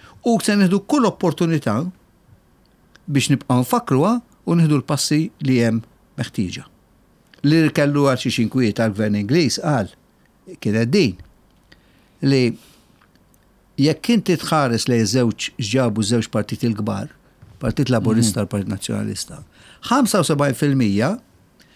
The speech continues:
Speaker 1: kienu vvutaw biex jeħelsu mill-kolonjaliżmu. Hemm irid jinkwieta l-Gvern Ingliż qal, għax allura hawn bażi fil-pajjiż li trid l-indipendenza. Sa di importanti li Mintoff qed joħroġ biha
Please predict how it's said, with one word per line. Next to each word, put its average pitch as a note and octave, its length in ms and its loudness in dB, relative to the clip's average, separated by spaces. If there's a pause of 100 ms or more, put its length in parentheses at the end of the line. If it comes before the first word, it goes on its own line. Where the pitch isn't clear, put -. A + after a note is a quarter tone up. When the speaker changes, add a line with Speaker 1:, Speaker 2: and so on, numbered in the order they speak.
(220)
Speaker 1:
kienu A#3+ 200 4
vvutaw E3 540 0 (440)
biex G3+ 140 0
jeħelsu C#3+ 320 2
mill-kolonjaliżmu. A#2+ 840 0 (800)
Hemm E3+ 300 4
irid A#2+ 220 2
jinkwieta C3 440 2
l-Gvern A2 280 0
Ingliż A2 360 0
qal, C3+ 220 -2 (380)
għax - 160 0
allura D#3 380 2
hawn G#2+ 100 0
bażi D#3+ 440 2 (520)
fil-pajjiż C3+ 600 0
li G3 100 0
trid B2 340 -2 (180)
l-indipendenza. B2 800 0 (260)
Sa - 180 0
di D#3 80 4
importanti B2+ 680 0 (380)
li C#3 100 2
Mintoff A#2+ 380 0
qed A#2 160 -2
joħroġ G#2 280 0
biha G2+ 260 2